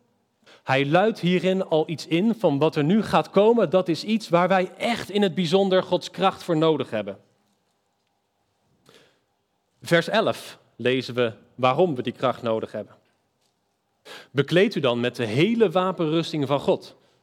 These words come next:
zodat u stand kunt houden tegen de listige verleidingen van de duivel." Hier gaan we dus naar die wapenrusting toe. En daar zitten meteen al drie interessante dingen, alleen al in vers elf.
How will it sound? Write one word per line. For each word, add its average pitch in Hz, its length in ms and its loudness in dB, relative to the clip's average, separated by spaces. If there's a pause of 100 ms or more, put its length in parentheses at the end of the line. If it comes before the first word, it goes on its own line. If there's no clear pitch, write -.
(100)
zodat 120 400 -2
u 104 80 -12
stand 196 500 -2
kunt 185 220 0
houden 156 440 -2
tegen 117 300 -6
de 113 80 -2
listige 131 520 -4
verleidingen 117 680 -2 (220)
van 113 140 -2
de 113 80 -2
duivel." 113 420 -2 (1800)
Hier 156 180 2
gaan 170 220 0
we 160 60 0
dus 143 240 -2
naar 139 200 0
die 131 140 -4
wapenrusting 120 720 -2
toe. 98 160 -12 (920)
En 131 80 -4
daar 127 80 0
zitten 139 220 -4
meteen 151 280 0
al 143 80 0
drie 160 260 0
interessante 151 540 -2
dingen, 170 360 0
alleen 175 380 2
al 185 100 2
in 156 220 -2
vers 139 240 -2
elf. 151 460 -6